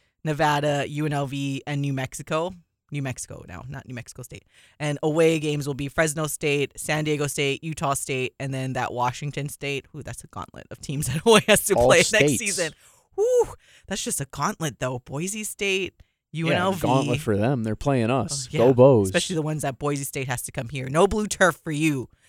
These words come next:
Speaker 1: So
Speaker 2: Dude,
Speaker 1: <laughs>
Speaker 2: that,
Speaker 1: we
Speaker 2: that
Speaker 1: gotta play
Speaker 2: turf
Speaker 1: over here.
Speaker 2: is one of the biggest eyesores. I am sorry for whoever loves it, 'cause I know there are people who love that. It is one of the biggest eyesores. Whenever I watch a game, I'm like, "Oh my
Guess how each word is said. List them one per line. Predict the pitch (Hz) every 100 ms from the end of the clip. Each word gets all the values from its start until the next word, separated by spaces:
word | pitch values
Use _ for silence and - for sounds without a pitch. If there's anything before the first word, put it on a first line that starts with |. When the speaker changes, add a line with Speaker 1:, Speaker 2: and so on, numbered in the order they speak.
| _
Speaker 1:
So | - 156 139
Speaker 2:
Dude, | 131 120 104
Speaker 1:
<laughs> |
Speaker 2:
that, | 110 110 110 107
Speaker 1:
we | 190
Speaker 2:
that | - 196 -
Speaker 1:
gotta | 185
play | 117 165
Speaker 2:
turf |
Speaker 1:
over | 151 160
here. | - 160
Speaker 2:
is | 185 - - _
one | 107 101 104
of | 98
the | 98 90
biggest | 95 98 - -
eyesores. | 95 92 87 - 90 95 -
I | 101
am | 104 98 95
sorry | - 98 98 95
for | - 98
whoever | 101 98 92 92
loves | 92 82 -
it, | -
'cause | 113
I | 107
know | 107 98
there | 92 95
are | 95
people | 104 - 92
who | 104
love | 82 64 -
that. | - - _ _ -
It |
is | 151 117
one | 117
of |
the | 98
biggest | 95 101 101 -
eyesores. | 95 92 95 107 101 101
Whenever | 117 120 107
I | 95
watch | 90 90
a | -
game, | 92 87
I'm | 82
like, | 73 -
"Oh | 87
my | 85